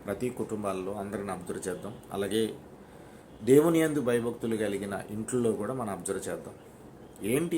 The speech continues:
అబ్జర్వ్ చేద్దామంటే, ఆశీర్వాదాలు ఉన్నాయా అంటే, వారి జీవితంలో సంతోషము,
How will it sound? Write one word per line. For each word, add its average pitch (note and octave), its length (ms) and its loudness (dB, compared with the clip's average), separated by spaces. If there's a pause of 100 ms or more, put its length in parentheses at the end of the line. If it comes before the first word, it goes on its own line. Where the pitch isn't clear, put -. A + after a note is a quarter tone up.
అబ్జర్వ్ A2 300 -4
చేద్దామంటే, G2+ 540 -6 (1400)
ఆశీర్వాదాలు A2+ 640 6
ఉన్నాయా F2 300 -6 (1700)
అంటే, C3+ 180 0 (500)
వారి F#2+ 240 -4
జీవితంలో C3 580 -2 (160)
సంతోషము, A2 600 -4